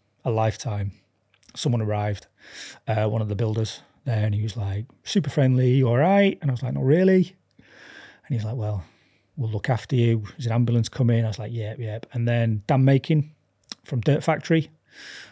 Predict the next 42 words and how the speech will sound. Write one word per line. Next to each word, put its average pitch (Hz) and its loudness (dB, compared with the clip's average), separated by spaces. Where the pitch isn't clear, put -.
uh, 135 4
came 151 6
up 185 6
and 127 4
he 147 6
was 120 2
like, 107 -2
"What 143 4
have 285 0
you 262 4
been 117 2
doing?" 107 0
<laughs> - -18
I - -8
was - -12
like, 120 -6
"Ah, 110 -6
I've - -20
had 143 -6
a - -6
bit 147 -4
of 110 -4
a - -2
crash." - 0
And 123 0
he 117 0
was 107 -4
like, 110 -6
"Oh." 117 2
So - -4
they, 139 4
they, 160 4
they 151 4
stood 143 -4
around 127 0
for - -10
a 120 -6
while 107 -4
looking 117 -6
after 107 -8
me, 113 -4
and 117 0